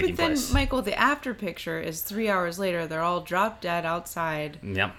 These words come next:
Speaker 1: exactly.
Speaker 2: You know,
Speaker 1: Mm-hmm.
Speaker 2: um, <laughs> so I, yeah, I enjoy your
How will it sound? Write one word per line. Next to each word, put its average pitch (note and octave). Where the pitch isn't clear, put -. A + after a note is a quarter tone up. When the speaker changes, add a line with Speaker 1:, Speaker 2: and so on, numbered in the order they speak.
Speaker 1:
exactly. F#2
Speaker 2:
You A2+
know, E3
Speaker 1:
Mm-hmm. G#2
Speaker 2:
um, D#3+
<laughs> F#4
so -
I, -
yeah, -
I D#3
enjoy C#3+
your D3